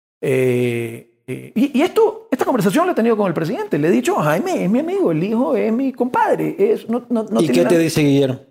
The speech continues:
Speaker 1: Pero absolutamente
Speaker 2: No es mi problema, ¿cuáles son tus
Speaker 1: no es mi
Speaker 2: fans?
Speaker 1: problema, no es mi problema, ni va a ser.
Speaker 2: Pero
Speaker 1: Y
Speaker 2: cuando
Speaker 1: solo
Speaker 2: hubo,
Speaker 1: lo
Speaker 2: pero cuando hubo la ruptura, tú le llamaste a, a Jaime Yuna a decirle, "Brother, ¿qué onda?".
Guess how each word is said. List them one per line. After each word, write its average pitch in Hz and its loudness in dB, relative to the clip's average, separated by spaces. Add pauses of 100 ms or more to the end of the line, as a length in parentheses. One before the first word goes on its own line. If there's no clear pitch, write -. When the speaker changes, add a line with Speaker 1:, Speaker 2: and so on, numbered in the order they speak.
(380)
Speaker 1:
Pero 165 0
absolutamente 226 0
Speaker 2:
No 294 4
es - 2
mi - 4
problema, 165 2
¿cuáles 160 2
son 165 0
tus 160 2
Speaker 1:
no 240 2
es - 4
mi 185 2
Speaker 2:
fans? 139 -2
Speaker 1:
problema, 139 -2
no 196 -8
es 214 -4
mi 240 -4
problema, 262 -2
ni 214 0
va 233 0
a 262 -2
ser. 285 -2 (180)
Speaker 2:
Pero 196 4
Speaker 1:
Y - -6
Speaker 2:
cuando 196 4
Speaker 1:
solo 220 4
Speaker 2:
hubo, 285 4
Speaker 1:
lo 277 2
Speaker 2:
pero 247 2
cuando 190 2
hubo 254 2
la 233 2
ruptura, 185 2
tú 208 2
le 147 4
llamaste 185 2
a, 143 0
a 127 2
Jaime 170 2
Yuna 170 4
a 175 4
decirle, 165 0
"Brother, 151 0 (840)
¿qué 160 0
onda?". 185 0